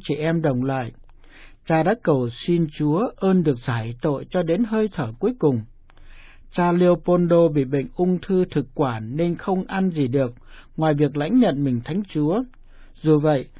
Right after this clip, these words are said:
cha vẫn tiếp đón những người đến xưng tội cho đến vài ngày trước khi từ trần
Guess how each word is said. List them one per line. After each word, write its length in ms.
cha 200
vẫn 340
tiếp 180
đón 280
những 120
người 120
đến 220
xưng 320
tội 380
cho 120
đến 220
vài 240
ngày 340
trước 180
khi 120
từ 180
trần 360